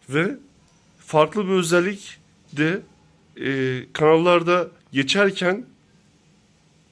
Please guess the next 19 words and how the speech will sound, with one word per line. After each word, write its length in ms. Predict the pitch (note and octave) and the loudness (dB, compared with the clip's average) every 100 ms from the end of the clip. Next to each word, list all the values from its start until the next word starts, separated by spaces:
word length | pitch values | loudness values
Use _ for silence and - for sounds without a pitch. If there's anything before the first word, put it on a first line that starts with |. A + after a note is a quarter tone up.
| _ _ _ _ _ _ - | _ _ _ _ _ _ -18
şimdi 280 | - C3+ C3 | -12 -8 -6
hemen 220 | C#3+ B2+ | -2 -2
size 260 | A#2 - A2 | -4 -6 -8
göstereceğim 480 | A2 - A2+ A2 G#2+ | -10 -8 -8 -6 -8
arkadaşlar. 720 | G#2+ A2 G#2 - B2 C#3+ - _ _ _ _ _ _ _ _ _ _ _ - | -8 -10 -10 -10 -12 -14 -20 _ _ _ _ _ _ _ _ _ _ _ -4
Bakın, 360 | F3 F3 G2+ F2+ _ _ _ _ _ - | -2 -2 -8 -10 _ _ _ _ _ -2
aşağıda 440 | E3+ F3 F#3 F#3 | 0 2 2 2
kırmızı 440 | F#3 F#3 F3 F3 E3+ | 0 -4 -4 -4 0
bir 60 | |
nokta 280 | F3+ F3 F3+ | 0 0 -2
çıkıyor. 260 | F3 - E3 | -2 -4 -4
Fox'ta 440 | - E3+ - F3+ | -2 -2 0 2
neler 260 | E3+ E3 C3+ | 4 4 4
var? 420 | G#2+ - - - _ _ _ _ _ _ - | 2 -4 -8 -20 _ _ _ _ _ _ -10
Kumandadan 680 | F3 F#3 F#3 F3 F#3 A3 - _ _ | 0 2 2 2 2 2 -4 _ _
kırmızı 420 | - E3 F#3 A#3 | -2 0 0 -4
tuşa 320 | - - F3 | -4 0 2
bastığımız 580 | D#3 D3+ - E3 F#3 F#3 | 2 0 -2 -2 0 0
zaman 420 | E3 D3 D#3+ G#3+ | 0 0 0 -4